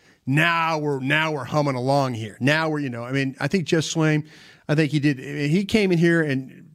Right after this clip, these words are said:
trust me, he's the only guy that was, that Dane, got, Dane Brugler got stumped by.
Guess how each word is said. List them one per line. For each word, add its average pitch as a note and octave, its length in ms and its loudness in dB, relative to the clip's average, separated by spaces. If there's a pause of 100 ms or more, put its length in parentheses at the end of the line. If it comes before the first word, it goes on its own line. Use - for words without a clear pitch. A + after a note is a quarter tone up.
trust D#3 280 0
me, C3 60 -4
he's D#3+ 200 2
the D3+ 180 -2
only G#3 280 2
guy E3 280 2
that C3+ 200 -6
was, - 340 -2
that C3 320 -6
Dane, D#3 280 0
got, C3 180 -8
Dane D3+ 240 0
Brugler C#3 220 2
got B2+ 160 -2
stumped - 340 -2
by. G2+ 220 -8